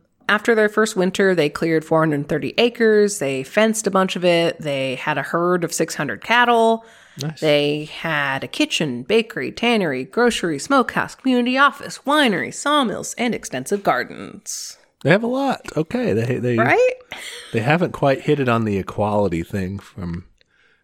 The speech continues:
Speaker 2: men and women, or people are still owning private property. I mean, but
Speaker 1: But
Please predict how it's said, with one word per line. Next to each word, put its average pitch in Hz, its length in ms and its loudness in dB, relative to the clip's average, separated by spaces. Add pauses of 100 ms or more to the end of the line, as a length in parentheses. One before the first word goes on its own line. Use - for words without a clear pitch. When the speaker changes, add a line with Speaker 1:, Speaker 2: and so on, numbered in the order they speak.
Speaker 2:
men 82 160 -8
and 76 120 -8
women, 120 600 2
or 85 420 -4 (840)
people 120 260 2
are 98 40 2
still 107 240 2
owning 101 280 4
private 101 360 2
property. 104 640 -4
I 95 40 -8
mean, 87 280 -10
but - 220 -10 (920)
Speaker 1:
But 349 120 0